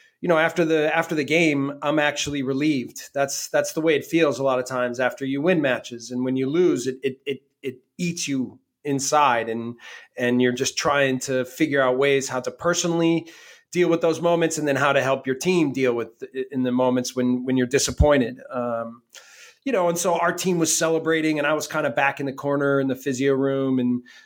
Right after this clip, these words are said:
just kinda sitting, and I did my press conference, and I saw him quickly. Uh, he had finished his press conference, then I did mine quickly after, and then we went, and everyone was euphoric around our club.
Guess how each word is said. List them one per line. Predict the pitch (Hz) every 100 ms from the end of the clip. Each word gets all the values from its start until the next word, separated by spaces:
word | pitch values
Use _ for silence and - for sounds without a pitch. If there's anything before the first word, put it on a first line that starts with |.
| _
just | 156 -
kinda | 156
sitting, | 143 151 151 143
and | 139
I | 135
did | 139 139
my | 139
press | 135 147 -
conference, | 143 143 143 139 131
and | 139
I | 127
saw | - 143
him | 135 131
quickly. | 131 143 139 139 131 131 - - _ -
Uh, | 127
he | 131
had | 139
finished | 143 139 135
his | 143
press | 131 135 127
conference, | 139 135 135 127
then | 135 127
I | 127
did | 131 127
mine | 131 135
quickly | 131 135 - 131
after, | 156 170 - 160 151
and | 139
then | 135 127 127
we | 127
went, | 135 175 170 165
and | 131
everyone | 147 143 139 139 135
was | 127
euphoric | 131 127 165 165 156
around | 147 139 135 143
our | 160
club. | 156 147 147 147 143